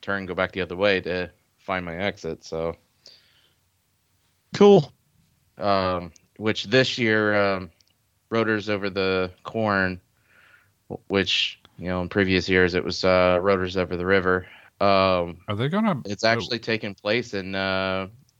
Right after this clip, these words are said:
Speaker 1: Waverly, which is just outside of Lincoln. So, and it's not much longer a drive. I think it's, like, an extra twenty minutes.
Speaker 3: I wonder if they have corn up in Nebraska. I bet they're just planting it right now.
Speaker 1: Probably.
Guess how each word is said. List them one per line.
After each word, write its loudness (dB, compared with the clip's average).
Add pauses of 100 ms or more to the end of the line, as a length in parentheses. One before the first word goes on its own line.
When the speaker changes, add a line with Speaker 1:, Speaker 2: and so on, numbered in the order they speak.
(580)
Speaker 1:
Waverly, 0
which -10
is -12
just -12
outside -6
of -10
Lincoln. -8
So, -6 (1120)
and 4
it's 0
not 6
much 0
longer 0
a -4
drive. 2
I 0
think -6
it's, -6
like, 0
an -4
extra -6
twenty -6
minutes. -4 (1200)
Speaker 3:
I -14
wonder -4
if -4
they 0
have -4
corn -2
up -2
in -6
Nebraska. -6 (680)
I -20
bet -12
they're -4
just -10
planting -6
it -12
right -10
now. -14 (1200)
Speaker 1:
Probably. 4